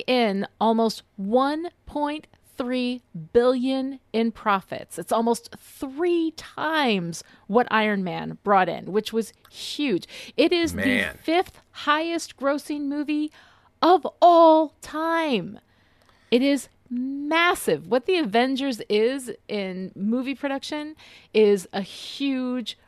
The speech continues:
Speaker 1: earthquake. I mean, it is just massive. So talking about the Marvel Cinematic Universe and kind of the risk they took going into this, you know, phase of, of superhero movies and building this entire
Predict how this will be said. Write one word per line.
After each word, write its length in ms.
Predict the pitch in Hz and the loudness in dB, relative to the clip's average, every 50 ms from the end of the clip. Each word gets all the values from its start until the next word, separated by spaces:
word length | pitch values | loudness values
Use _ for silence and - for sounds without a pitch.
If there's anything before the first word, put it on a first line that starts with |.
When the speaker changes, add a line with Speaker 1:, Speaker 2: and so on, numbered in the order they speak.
| _ _ - | _ _ -2
Speaker 1:
earthquake. 520 | 214 226 220 - - - 127 - - - - - | 0 0 0 -2 -4 -8 -8 -8 -8 -10 -8 -6
I 60 | 190 | -4
mean, 200 | 180 180 185 170 - | -4 -4 -4 -4 -2
it 140 | - 214 226 | -2 -2 0
is 180 | 233 247 240 202 | 0 -2 -4 -4
just 280 | - - 208 - - - | -6 -6 -6 -6 -6 -8
massive. 760 | 170 190 190 196 202 196 196 202 202 - - 110 - - - | -6 -6 -4 -2 0 0 0 0 -2 -4 -8 -10 -10 -12 -10
So 200 | - - 190 180 | -6 -4 -4 -4
talking 420 | - - 247 254 247 - 320 311 | -2 -2 -2 -2 0 -2 -6 -6
about 400 | 277 214 220 208 202 202 185 - - - - - - | -2 0 2 4 4 4 2 -2 -8 -18 -20 -14 -4
the 80 | - 220 | 0 2
Marvel 320 | 220 226 233 254 262 294 | 4 6 6 4 4 2
Cinematic 460 | - - 311 285 262 247 226 226 220 - | -2 -2 -2 0 0 0 0 -2 -2 -6
Universe 420 | 190 185 175 165 165 160 165 - | -6 -6 -6 -4 -4 -6 -6 -6
and 100 | - 185 | -8 -10
kind 200 | 196 - 220 208 | -8 -6 -4 -4
of 80 | 208 190 | -4 -4
the 100 | 185 180 | -6 -6
risk 440 | 170 170 175 226 277 277 - - - | -6 -4 -2 0 0 0 -2 -8 -12
they 220 | 220 208 214 202 196 | -6 -4 -4 -2 -4
took 520 | - - - - 214 180 165 - - - _ - - - - - _ - | -6 -8 -4 -2 0 0 -2 -4 -6 -14 _ -20 -20 -20 -20 -18 _ 0
going 300 | 226 226 214 214 214 - | 2 4 4 4 2 0
into 580 | - 208 220 226 233 226 - - 240 220 208 | -2 -2 -2 -2 -2 -4 -4 -4 -4 -4 -2
this, 320 | 180 190 185 185 180 - - | -2 -2 -2 -2 -2 -6 -8
you 100 | 202 180 | -6 -6
know, 140 | 165 165 | -6 -6
phase 640 | - - - - 247 233 226 233 226 233 226 202 - | -8 -10 -4 0 2 2 2 2 0 0 -2 -2 -2
of, 220 | 196 185 175 - - | -4 -4 -4 -4 -4
of 180 | - 180 170 | -4 -4 -4
superhero 640 | 165 - - - 247 - 226 214 - 220 202 196 185 | -4 -4 -4 -4 -4 -2 -4 -4 -2 -2 -2 -2 -2
movies 400 | 190 190 190 185 185 175 160 151 | -2 -2 -2 -2 -4 -6 -6 -6
and 260 | 165 175 170 151 _ - | -8 -10 -10 -8 _ -2
building 400 | 214 220 233 240 220 220 190 175 | 0 2 2 0 0 -2 -4 -6
this 180 | 180 165 - | -8 -8 -8
entire 920 | - 185 180 - - - - - 202 196 196 202 202 196 196 190 190 - | -8 -8 -8 -8 -10 -14 -8 -4 -2 0 0 2 2 2 2 0 0 -2